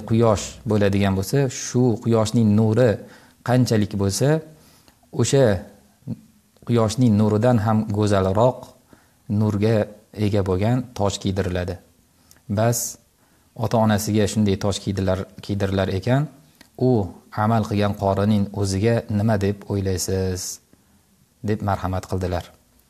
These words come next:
Imom Abu Dovud rivoyatlari. <clears throat> O'tgan darslarimizda biz Qur'on Karimda to'qqizta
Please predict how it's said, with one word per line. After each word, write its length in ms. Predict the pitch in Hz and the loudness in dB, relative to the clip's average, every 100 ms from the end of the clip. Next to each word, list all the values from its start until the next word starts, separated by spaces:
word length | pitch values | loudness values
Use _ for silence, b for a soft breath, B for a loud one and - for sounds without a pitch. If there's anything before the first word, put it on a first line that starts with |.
| - | -10
Imom 300 | 101 98 101 | -4 -2 -2
Abu 280 | 98 98 98 | -2 -2 -2
Dovud 300 | 92 110 - | -2 -2 -2
rivoyatlari. 520 | 98 95 95 90 87 - _ _ _ - _ _ _ _ _ _ _ _ B B B B B B B _ _ _ _ _ _ _ _ _ - - - _ _ _ - | 0 0 -2 -4 -6 -12 _ _ _ -20 _ _ _ _ _ _ _ _ B B B B B B B _ _ _ _ _ _ _ _ _ -10 -10 -12 _ _ _ 2
<clears throat> 2500 | - 110 90 - _ _ _ _ - - - _ _ - - _ _ _ _ - - - - - | 2 2 -4 -14 _ _ _ _ -20 -20 -20 _ _ -20 -20 _ _ _ _ -20 -20 -20 -20 -4
O'tgan 320 | 120 120 135 | -2 2 4
darslarimizda 800 | 117 - 117 113 113 113 147 151 113 | 4 4 4 4 4 4 4 4 2
biz 280 | 117 123 - | 2 0 0
Qur'on 400 | 110 113 110 107 | 0 2 4 2
Karimda 520 | 107 101 104 120 127 | 2 2 4 4 2
to'qqizta 720 | 123 117 - - 131 107 90 | 0 -2 -4 0 4 4 2